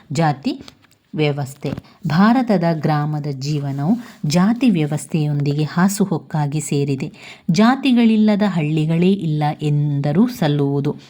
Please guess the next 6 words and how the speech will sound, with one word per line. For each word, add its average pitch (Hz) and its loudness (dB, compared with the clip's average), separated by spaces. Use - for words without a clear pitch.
ಜಾತಿ 156 0
ಜಾತಿಗಳ 151 -2
ನಡುವೆ 156 0
ಅಂತರವಿರಬಹುದಾದರೂ 151 0
ಗ್ರಾಮ 151 2
ಜೀವನದ 151 0